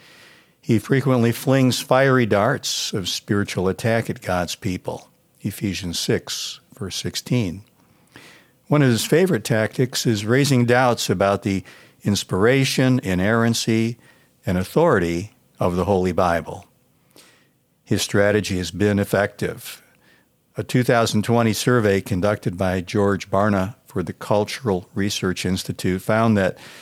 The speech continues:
quote, "The percentage of Americans who believe that the Bible is the inspired true word of God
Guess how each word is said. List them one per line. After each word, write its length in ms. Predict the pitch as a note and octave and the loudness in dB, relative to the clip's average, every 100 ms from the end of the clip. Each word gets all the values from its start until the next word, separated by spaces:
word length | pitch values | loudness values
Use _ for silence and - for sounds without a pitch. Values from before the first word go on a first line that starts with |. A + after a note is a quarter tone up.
| - - - | -20 -20 -2
quote, 260 | A#2 A#2+ | 2 2
"The 80 | - | 0
percentage 500 | - - C3+ D3+ C#3+ | -2 0 2 4 4
of 120 | A#2+ | 2
Americans 540 | A2+ A2+ B2 B2+ A#2 A#2+ | 4 4 2 2 0 0
who 80 | |
believe 320 | F#2+ A2 B2 A#2 | 0 2 2 0
that 120 | F#2+ | 0
the 80 | G2 | -2
Bible 460 | G2+ G#2 G2+ F#2+ | 0 0 0 -2
is 220 | - G#2 A2+ | -4 -4 -2
the 100 | F#2+ | -2
inspired 600 | F2+ - - A2+ A#2+ A2 | -2 -4 0 0 0 -2
true 280 | - C3 B2 | -2 0 2
word 200 | G#2+ G2 | 2 2
of 140 | F2 | 0
God 420 | F#2+ F#2 F#2+ G2+ | 0 2 0 -2